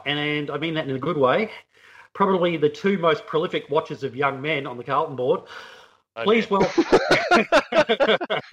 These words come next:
Speaker 1: <laughs> please welcome Arrow with a zero, but no less a hero in our eyes. How are you?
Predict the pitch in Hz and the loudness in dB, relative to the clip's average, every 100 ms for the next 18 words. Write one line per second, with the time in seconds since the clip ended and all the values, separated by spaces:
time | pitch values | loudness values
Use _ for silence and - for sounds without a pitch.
0 | 202 - 151 127 131 139 - - 254 254 | -8 -6 -14 -12 -12 -14 -16 0 2 2
1 | 202 202 208 180 - 190 202 185 180 165 | 2 2 2 -2 -4 -2 0 0 0 -4
2 | 156 151 190 170 151 160 170 165 156 151 | -8 -6 0 0 0 -2 -2 0 -2 -4
3 | 143 165 170 151 147 175 175 151 180 202 | -4 -2 0 0 0 0 2 4 2 2
4 | 202 214 214 240 214 | 0 0 2 0 0